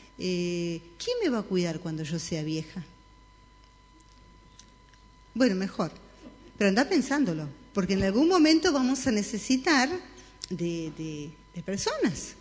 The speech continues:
porque Dios no lo permita, pero uno nunca sabe lo que puede pasar.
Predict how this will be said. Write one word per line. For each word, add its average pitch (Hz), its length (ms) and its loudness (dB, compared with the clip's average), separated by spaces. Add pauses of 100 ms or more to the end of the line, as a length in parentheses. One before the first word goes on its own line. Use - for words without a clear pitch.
(120)
porque 190 680 2
Dios 311 200 6
no 370 120 6
lo 247 200 6
permita, 254 560 0
pero 226 180 2
uno 381 180 2
nunca 349 280 2
sabe 453 380 -2
lo 208 100 2
que 180 80 -4
puede 175 300 -2
pasar. 170 420 -6